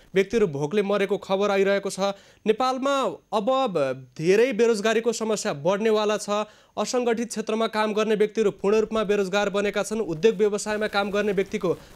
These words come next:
रोजगार कटौती भएको छ। उनीहरूलाई व्यवस्थापन गर्नको लागि, रोजगारी दिनको लागि,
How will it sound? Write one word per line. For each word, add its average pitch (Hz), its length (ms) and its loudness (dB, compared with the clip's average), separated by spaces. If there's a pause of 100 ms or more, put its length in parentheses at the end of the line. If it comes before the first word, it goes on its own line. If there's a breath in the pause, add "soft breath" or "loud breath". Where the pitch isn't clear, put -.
रोजगार 160 420 0
कटौती 220 380 0
भएको 170 320 0
छ। 202 100 -4 (380 loud breath)
उनीहरूलाई 277 340 2
व्यवस्थापन 240 580 0
गर्नको 240 360 0
लागि, 240 280 0
रोजगारी 208 420 2
दिनको 233 320 -2
लागि, 220 280 0